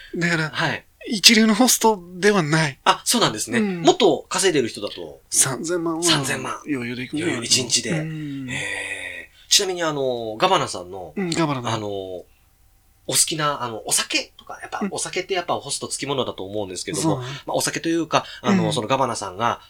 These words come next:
Speaker 2: もうこれだったらいくらでも飲めるぞっていうおさ-、あの、飲み物何かありますか？
Speaker 1: そうだね。
Speaker 2: はい。
Speaker 1: よくホストクラブで、ロマネコンティとか、
Speaker 2: ロマネコンティ、はい、
Speaker 1: うん。
Speaker 2: ありますね。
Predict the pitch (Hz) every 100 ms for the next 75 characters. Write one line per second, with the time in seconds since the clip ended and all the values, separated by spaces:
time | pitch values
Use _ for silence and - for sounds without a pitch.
0 | _ 104 104 - 139 175 185 160 135 131
1 | 123 117 117 117 110 98 - 95 90 101
2 | 101 - 98 92 95 110 110 101 95 120
3 | 101 98 107 - - - - 175 139 139
4 | - 123 110 - - - - - 226 220
5 | 185 185 202 196 190 170 147 135 - _
6 | - - _ _ _ _ _ _ - 147
7 | 165 180 185 180 180 180 - 123 101 -
8 | _ - - - 190 156 135 123 117 104
9 | - 196 156 135 98 95 117 123